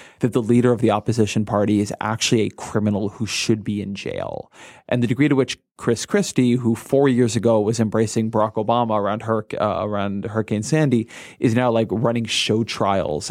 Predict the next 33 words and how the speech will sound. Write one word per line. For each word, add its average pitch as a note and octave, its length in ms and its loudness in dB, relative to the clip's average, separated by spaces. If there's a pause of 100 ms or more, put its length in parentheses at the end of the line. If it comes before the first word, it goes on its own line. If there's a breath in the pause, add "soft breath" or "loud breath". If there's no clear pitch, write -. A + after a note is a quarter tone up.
at D#2+ 300 -2
the, G#2+ 260 0
the - 80 -2
Republican A2 360 -2
convention. D3+ 360 0 (680 loud breath)
I C#4 200 0
think C4+ 180 -2
this G#3+ 200 -2
is F#3+ 60 4
a E3+ 60 4
bad A2+ 360 0
direction A2+ 440 0
in A2 60 0
politics, G#2+ 380 -2
and - 120 -2
I, A3 200 2
I - 80 0
think - 180 -6
it E4 80 4
is A#3+ 100 0
a B2+ 120 4
very C3 240 2
particularly F3 720 -2
bad F3 240 0
direction F3+ 560 0 (640 loud breath)
at C3+ 120 0
a C3+ 60 2
moment C#3 300 0
when B2 100 0
the A#2+ 60 2
Republican B2 440 -2
Party A#2 340 0
has, G#2+ 280 -6